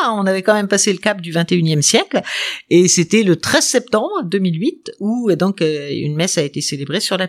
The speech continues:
l'esplanade des Invalides. Alors évidemment, on était très, très bien situés, c'était très bien,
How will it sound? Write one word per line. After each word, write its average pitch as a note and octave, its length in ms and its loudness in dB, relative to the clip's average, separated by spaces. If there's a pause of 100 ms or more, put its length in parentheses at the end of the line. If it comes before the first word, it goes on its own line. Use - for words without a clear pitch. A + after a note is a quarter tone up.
(100)
l'esplanade E3+ 500 -2
des F#3 140 -8
Invalides. D#3 300 -6 (380)
Alors E3+ 160 4
évidemment, F#3+ 340 2
on F#3+ 60 0
était D#3 340 0
très, - 200 -2
très - 160 -2
bien C#3+ 140 -2
situés, B3+ 400 -2
c'était D3+ 260 -4
très - 140 -6
bien, A#3+ 120 0